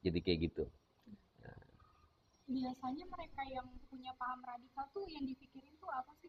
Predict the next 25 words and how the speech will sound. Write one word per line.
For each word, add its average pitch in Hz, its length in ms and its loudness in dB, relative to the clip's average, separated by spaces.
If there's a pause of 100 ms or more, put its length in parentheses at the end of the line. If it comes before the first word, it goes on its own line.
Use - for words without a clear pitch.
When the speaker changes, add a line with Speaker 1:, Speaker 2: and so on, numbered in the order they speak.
Speaker 2:
Pak? 349 160 -4 (160)
Selain 254 320 -12 (160)
ngerasa, 240 320 -4 (240)
"Wah, 285 160 2 (160)
aku 269 160 -8
nih 330 160 -18
paling 254 240 -4
benar, 320 320 -10 (160)
kalian 254 320 -2
tuh 359 160 -14 (240)
kafir, 285 320 0
udah 285 240 -6
salah, 254 320 6
masuk 95 240 6
Speaker 1:
Hmm. 87 100 0
Speaker 2:
neraka." 80 240 -6 (840)
Selain 247 180 -8
itu 254 160 -8
apa 311 300 -2
sih, - 80 -20
Pak? - 160 -8 (840)
Speaker 1:
Mungkin 190 520 12 (1900)
adanya 165 640 12
radikal 139 720 12
itu 185 720 10